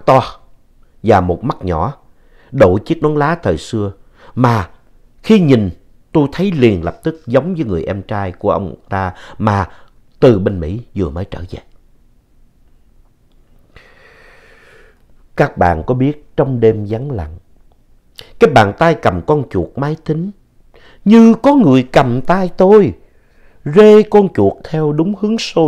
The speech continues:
đồ đã vẽ ở trên không ảnh. Tôi đã cảm nhận được rõ ràng là có sự hiện diện của ông ngay trong phòng, đứng ngay bên cạnh tôi, và xác nhận đây chính là vị trí người ông quá cố đã nằm tại đây.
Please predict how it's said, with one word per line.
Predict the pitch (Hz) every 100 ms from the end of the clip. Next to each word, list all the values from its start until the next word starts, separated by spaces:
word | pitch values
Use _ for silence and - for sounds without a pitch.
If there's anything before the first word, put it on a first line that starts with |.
| 120
đồ | 87 73 - -
đã | - 107
vẽ | 95 85
ở | 104
trên | - 117
không | 113 110 107
ảnh. | 71 117 - _ _ _ _ _ _ _ - - -
Tôi | 151 123
đã | 98
cảm | - 87 104
nhận | 110 76 82
được | 71 - _ _ _ _ - -
rõ | 117 131
ràng | 143 90 80 -
là | - 135 107
có | -
sự | - 127
hiện | 110 92 95
diện | 87 98
của | -
ông | 143 120 113 - -
ngay | 175 170 165
trong | - 123
phòng, | - 170 73 _
đứng | - 165 208
ngay | 196 170
bên | 139 123
cạnh | 113 78 -
tôi, | 104 101 - _ _ _ -
và | - 101
xác | - 208 220
nhận | 98 92 117
đây | 120 104 - -
chính | - 220 277
là | 208 95 85
vị | 90
trí | - 131 175 202 -
người | 110 98
ông | - 98 95
quá | 110 123 -
cố | 117 135
đã | -
nằm | 101 78 73
tại | 95 - -
đây. | 98